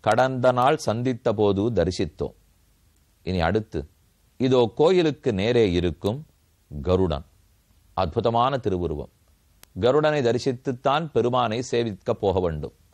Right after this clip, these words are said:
இத்திருக்கோயிலின் சிறப்பே அநேகமான எல்லா பெருமாள்களும் உள்ளார்கள். ஒரு ஒரு கோயிலுக்கு போனால் லக்ஷ்மி நரசிம்மர் மட்டும் இருக்கலாம்,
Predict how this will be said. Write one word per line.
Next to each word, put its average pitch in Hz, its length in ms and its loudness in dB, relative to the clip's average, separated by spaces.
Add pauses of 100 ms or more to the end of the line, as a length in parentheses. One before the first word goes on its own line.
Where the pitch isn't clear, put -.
(560)
இத்திருக்கோயிலின் 151 840 0
சிறப்பே 107 520 0 (760)
அநேகமான 120 800 0
எல்லா 110 420 4
பெருமாள்களும் 113 720 -2
உள்ளார்கள். 92 440 -2 (1000)
ஒரு 113 200 2
ஒரு 110 180 4
கோயிலுக்கு 131 480 0
போனால் 98 420 -2 (480)
லக்ஷ்மி 113 360 -2
நரசிம்மர் 131 500 0
மட்டும் 110 360 -2
இருக்கலாம், 101 480 0